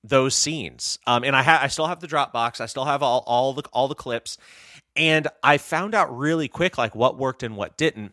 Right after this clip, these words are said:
And then I, there was a handful of YouTube channels that honestly really, really helped. Um, Junkie X L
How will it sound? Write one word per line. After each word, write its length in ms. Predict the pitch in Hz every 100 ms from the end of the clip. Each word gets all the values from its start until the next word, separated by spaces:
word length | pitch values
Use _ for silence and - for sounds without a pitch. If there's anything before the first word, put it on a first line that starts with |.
| _
And 160 | 135 139
then 220 | 139 135
I, 180 | 123 135
there 140 | 139
was 120 | 131 123
a 60 |
handful 800 | 107 151 180 190 - 156 156 151
of 480 | 131 123 117 110 - -
YouTube 340 | 151 185 170 113
channels 480 | 131 117 110 104
that 200 | 127 113 -
honestly 400 | 135 143 - 107
really, 540 | 107 120 131 131 123
really 240 | 117 113
helped. 320 | 107 113 95 -
Um, 220 | 110 107
Junkie 400 | 104 131 165 151
X 220 | 135 -
L 340 | 120 113 110